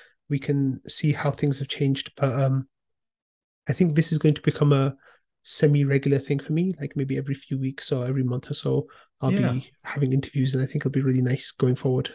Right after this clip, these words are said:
Speaker 1: for
Speaker 2: Yeah, it'd be cool to
Speaker 1: everyone.
Speaker 2: check in and, and just kinda ask, like, what's changed, you know, 'cause things change so much. Like, maybe in six
Speaker 1: Mm-hmm.
Speaker 2: months, we do another one of these and just talk about what, like, what is the delta between this episode
Speaker 1: Yeah.
Speaker 2: and the next one? That might be kinda fun to do.
Speaker 1: I think so. I think that'd be really good.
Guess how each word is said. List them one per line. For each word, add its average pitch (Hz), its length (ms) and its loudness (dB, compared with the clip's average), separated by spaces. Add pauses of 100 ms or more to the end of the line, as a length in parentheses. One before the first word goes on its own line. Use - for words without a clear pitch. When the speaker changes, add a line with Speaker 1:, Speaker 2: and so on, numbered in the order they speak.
Speaker 1:
for 123 360 0
Speaker 2:
Yeah, 185 140 8
it'd 175 80 8 (100)
be - 0 -
cool - 180 8
to 135 60 10
Speaker 1:
everyone. - 20 4
Speaker 2:
check 147 220 2
in 127 100 8
and, 123 160 6
and 117 100 6
just 107 160 -2 (100)
kinda 107 180 0
ask, 107 220 0
like, 98 100 -2
what's 104 180 -2
changed, 98 840 -2
you 117 60 0
know, 98 200 0
'cause - 240 -4 (280)
things 104 180 2
change 98 300 0
so 95 160 0
much. 95 440 -2
Like, 95 160 -2
maybe 104 140 4
in 165 60 12
six 247 220 12
Speaker 1:
Mm-hmm. - 40 0
Speaker 2:
months, 92 300 -2
we 110 80 -4
do 104 80 2
another 98 180 2
one 98 100 2
of 95 60 0
these 95 160 0
and 95 100 -2
just 98 120 -8
talk 101 200 -4
about 98 300 -4 (680)
what, 120 200 2
like, 117 180 2
what 123 120 6
is 120 80 6
the 123 60 4
delta 110 460 2
between 98 440 -6
this - 180 -4
episode 180 320 8
Speaker 1:
Yeah. 165 60 10
Speaker 2:
and 117 80 4
the 95 40 -2
next 95 200 -6
one? 98 80 -6
That 98 80 -6
might 107 100 -6
be 110 80 -4
kinda 110 200 -2
fun 110 220 0
to 107 60 -2
do. 123 220 -2 (400)
Speaker 1:
I 170 60 6
think 170 180 6
so. 135 160 2
I 139 60 4
think 147 140 4
that'd 131 140 2
be 147 60 2
really 135 180 6
good. 131 160 -4